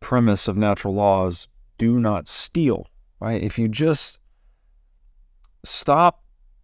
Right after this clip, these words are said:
I, I think, and think about this, you'll quickly intuitively grasp that every hour or every moment that human beings spend stealing from other human beings is an hour or moment that they're not engaging in production.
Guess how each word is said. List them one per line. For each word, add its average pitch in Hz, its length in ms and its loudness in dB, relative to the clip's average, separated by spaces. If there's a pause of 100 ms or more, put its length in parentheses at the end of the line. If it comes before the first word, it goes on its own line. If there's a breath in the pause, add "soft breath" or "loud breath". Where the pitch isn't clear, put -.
I, 113 180 2 (140)
I 113 180 0
think, - 320 -4 (180)
and 104 140 -8
think 143 180 0
about 104 200 2
this, 98 220 -2
you'll 104 240 -2
quickly 156 400 0
intuitively 110 580 0
grasp 98 680 0
that 98 280 -2 (760)
every 160 440 2 (120)
hour 113 600 0 (180)
or 110 80 -2
every 127 220 2
moment 117 720 0
that 101 140 -2
human 120 340 0
beings 104 640 0
spend 107 680 -2 (140)
stealing 120 840 -2
from 104 180 -2
other 107 200 2
human 101 280 -2
beings 95 680 -4 (800)
is 117 160 -2
an 117 120 0
hour 131 440 2
or 113 160 -2
moment 110 480 0
that 107 280 0
they're 107 180 0
not 113 440 0
engaging 107 600 2
in 98 160 -2
production. 98 800 -2